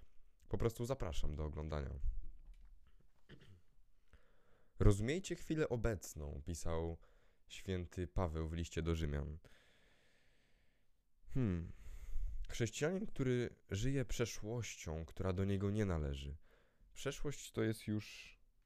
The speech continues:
to, co było. No, myślę, że każdy z was to wie, ale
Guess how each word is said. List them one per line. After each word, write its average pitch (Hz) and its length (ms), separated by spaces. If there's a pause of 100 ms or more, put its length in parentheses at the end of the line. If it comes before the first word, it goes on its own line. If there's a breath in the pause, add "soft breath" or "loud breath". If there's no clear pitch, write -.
(260)
to, 90 100
co - 140
było. 92 380 (220)
No, 80 140
myślę, 82 280
że 87 100
każdy 85 280
z 85 40
was 87 160
to 95 120
wie, 85 160
ale 82 220